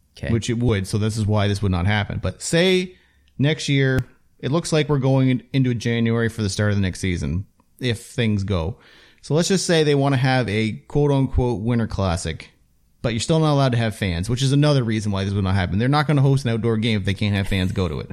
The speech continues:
Speaker 1: Right.
Speaker 2: But let's just say if they did, this is, like I said, totally hypothetical. If they could have that game where that was shot on top of those mountains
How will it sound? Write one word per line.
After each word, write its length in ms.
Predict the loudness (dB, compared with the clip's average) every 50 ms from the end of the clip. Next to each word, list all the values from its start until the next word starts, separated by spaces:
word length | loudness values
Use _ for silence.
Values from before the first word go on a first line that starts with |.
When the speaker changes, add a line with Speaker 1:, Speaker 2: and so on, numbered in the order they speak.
| -16 -18 -20 -20 -20 -16 -6
Speaker 1:
Right. 240 | -4 -2 0 0 2
Speaker 2:
But 340 | 2 2 2 -2 -4 -10 -8 -4
let's 140 | -2 0 0
just 160 | 0 0 2
say 140 | 2 2 2
if 100 | 2 2
they 160 | 2 2 2
did, 320 | 0 0 -2 -2 0 0
this 100 | 0 0
is, 140 | 2 0 0 -2 -2
like 160 | -4 -2 -2
I 40 | -2
said, 200 | -2 -4 -4 -2
totally 300 | 0 0 2 2 2 2
hypothetical. 720 | 2 0 -2 -2 -4 -2 -2 -2 -2 -2 -4 -6 -6 -8 -12 _ _ _ _ _ -20 _ -8
If 140 | -6 -2
they 120 | -2 -2 0
could 140 | 2 0 2
have 260 | 2 2 0 0 0
that 240 | 0 0 0 0 0
game 320 | 0 0 2 2 2 2
where 140 | 2 2 2
that 280 | 2 0 0 -2 -2
was 120 | -2 -4 -4
shot 340 | -2 -2 -2 0 0 -2 -2
on 140 | -2 -2
top 240 | 0 0 0 0 0
of 80 | 0 0
those 180 | 0 0 0
mountains 540 | 0 0 0 -2 -2 -2 -4 -4 -6 -8 -14